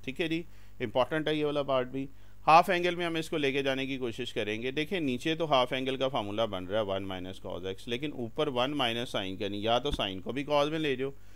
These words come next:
या एक हमने फार्मूला एक और भी पढ़ा था, sine टू एक्स किसके इक्वल होता था, हाफ एंगल याद है,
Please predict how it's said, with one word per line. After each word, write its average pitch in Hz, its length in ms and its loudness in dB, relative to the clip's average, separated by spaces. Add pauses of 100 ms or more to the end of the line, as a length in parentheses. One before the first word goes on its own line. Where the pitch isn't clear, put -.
(280)
या 185 180 8
एक 202 180 4
हमने 185 200 2
फार्मूला 175 340 0
एक 170 120 -2
और 147 180 4
भी 135 100 0
पढ़ा 95 260 0
था, 104 140 0
sine 147 380 0
टू 180 80 2
एक्स 175 180 -2
किसके 175 260 -2
इक्वल 170 240 0
होता 147 260 2
था, 147 240 -4
हाफ 110 240 0
एंगल 127 240 -2
याद 117 280 2
है, 190 100 -4